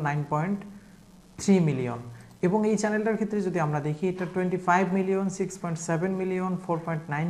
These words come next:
মিলিয়ন, অর্থাৎ মিলিয়ন মিলিয়ন ভিউস অর্জন করেছে এই ছোট্ট একটা করে ভিডিও দিয়ে, এই ভিডিওগুলো দিয়ে। এই চ্যানেলটা যদি আমরা দেখি, ক্রিয়েট টাইম, আমরা এখানে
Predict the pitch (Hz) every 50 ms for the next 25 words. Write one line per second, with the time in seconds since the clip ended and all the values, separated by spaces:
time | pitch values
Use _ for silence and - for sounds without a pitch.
0 | 175 180 180 180 180 175 175 180 180 180 - - - - - - - - 170 165
1 | - 214 208 208 - 165 165 180 190 208 220 214 214 208 208 202 202 196 196 180
2 | 160 156 165 185 202 202 - - - 160 151 139 139 151 139 135 - 127 123 131
3 | 135 - - 196 220 254 269 - - - - - - - - - - - - -
4 | 196 208 196 202 208 196 - - 185 170 160 170 160 151 160 156 151 156 - 156
5 | 139 143 143 135 135 127 120 120 117 117 - - - - - - - - - -
6 | - - - - - 214 214 226 214 175 180 165 160 175 170 156 160 147 147 127
7 | 127 123 120 117 117 - - - - - - - - - - - 202 202 202 220
8 | 208 208 220 220 233 226 208 226 233 226 214 214 214 196 160 160 151 151 156 185
9 | 214 214 - - 190 175 190 190 185 190 - - 147 139 160 202 220 - - -
10 | - - - - - - 160 165 180 185 180 185 196 196